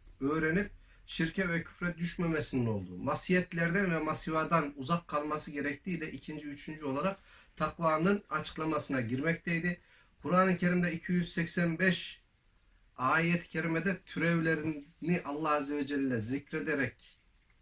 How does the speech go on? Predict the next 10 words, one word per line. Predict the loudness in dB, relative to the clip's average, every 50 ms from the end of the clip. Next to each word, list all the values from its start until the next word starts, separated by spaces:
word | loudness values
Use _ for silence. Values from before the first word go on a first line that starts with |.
| _ _ _ _ _ _ _ _ _ _ _ _ _ _ _ _ -2
takvanın | -2 -2 -2 -4 -2 0 0 2 2 0 0 -2
türevlerinden | -2 -4 -2 -2 0 0 0 2 2 2 2 2 2 0 0
bahsetmektedir. | 0 0 0 0 -2 -4 -4 -2 -2 -2 -2 0 0 0 2 2 2 0 0 -4 -12 _ _ _ _ _ -20 _ _ _ -2
Ve | -2 -2
on | -2 -2 -2 0 2 4 4
yedi | 4 2 2 0 0 0 0 -2 -2
ayet-i | 0 2 2 2 2 0 -2 -4 -4
kerimede | -4 -4 0 0 0 2 2 0 0 0
de | 0 0 2 2
ne | 2 2 0 -2